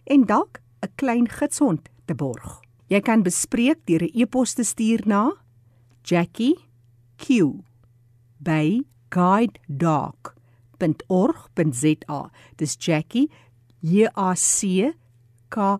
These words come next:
I E, en dan die hoofletter Q, by guide dog punt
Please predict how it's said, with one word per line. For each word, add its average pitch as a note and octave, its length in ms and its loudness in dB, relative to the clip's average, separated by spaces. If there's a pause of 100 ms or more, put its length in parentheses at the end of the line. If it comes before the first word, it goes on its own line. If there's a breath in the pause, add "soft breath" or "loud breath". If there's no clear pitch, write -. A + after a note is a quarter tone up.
(180)
I B3+ 200 -2 (100)
E, A3 300 2 (480)
en D#3+ 100 -4
dan D#3 120 0
die D#3 80 2
hoofletter E3+ 580 -2 (120)
Q, C#4+ 200 4 (560)
by D#3+ 360 4
guide F#3 480 6
dog D#3+ 640 4 (560)
punt D#3+ 280 4